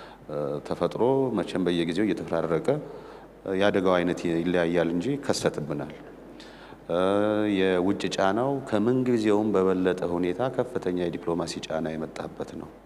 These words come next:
ሀገር ውስጥ ያለው የሰላምና የጸጥታ ሁኔታን በከፍተኛ ደረጃ ህዝብንም መንግስትንም የፈተነበት ነው። ጦርነቱም እንደዚህው በጣም፣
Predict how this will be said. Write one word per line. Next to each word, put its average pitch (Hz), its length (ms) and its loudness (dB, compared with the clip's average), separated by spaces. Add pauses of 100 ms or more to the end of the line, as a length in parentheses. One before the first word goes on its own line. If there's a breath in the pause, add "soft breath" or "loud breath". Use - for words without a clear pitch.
(720 loud breath)
ሀገር 104 340 4
ውስጥ 113 240 2
ያለው 104 340 4
የሰላምና 101 540 2
የጸጥታ 98 480 0
ሁኔታን 101 460 0
በከፍተኛ 98 600 -2 (580 loud breath)
ደረጃ 92 360 2
ህዝብንም 92 440 0
መንግስትንም 92 540 -2
የፈተነበት 82 680 -4
ነው። 85 140 -8 (680 loud breath)
ጦርነቱም 110 640 4
እንደዚህው 95 520 2
በጣም፣ 113 440 2